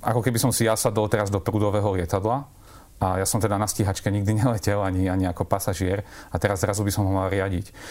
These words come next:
Tak samozrejme, že by som si dal poradiť, že čo mám urobiť, ale, ehm, to je veľmi ťažké, keď sa politici pokúšajú riešiť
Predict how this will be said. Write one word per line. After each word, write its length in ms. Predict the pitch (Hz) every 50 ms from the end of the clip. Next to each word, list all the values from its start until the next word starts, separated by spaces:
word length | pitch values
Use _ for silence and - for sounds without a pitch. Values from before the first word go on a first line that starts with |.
| - - -
Tak 160 | - - -
samozrejme, 320 | 147 139 131 113 120 117 110
že 80 | 107
by 80 | 104 101
som 80 | 110
si 80 | 107 -
dal 160 | - 87 -
poradiť, 480 | - 104 104 107 101 104 107 87 101 92
že 20 | -
čo 0 |
mám 160 | 101 92 90 95
urobiť, 320 | 95 104 107 107 110 98
ale, 240 | 98 90 95 95 92
ehm, 960 | - - - - - - - - - - 104 95 92 92 95 90 92 95 92
to 80 | - 117
je 80 | 110
veľmi 240 | 104 117 135 139 107
ťažké, 320 | - 117 120 - - 104
keď 140 | - - 87 -
sa 160 | - 92 87
politici 400 | - 101 101 98 104 98 - 104
pokúšajú 480 | - 101 95 - 110 - - 92 92
riešiť 340 | 92 90 92 90 - - 95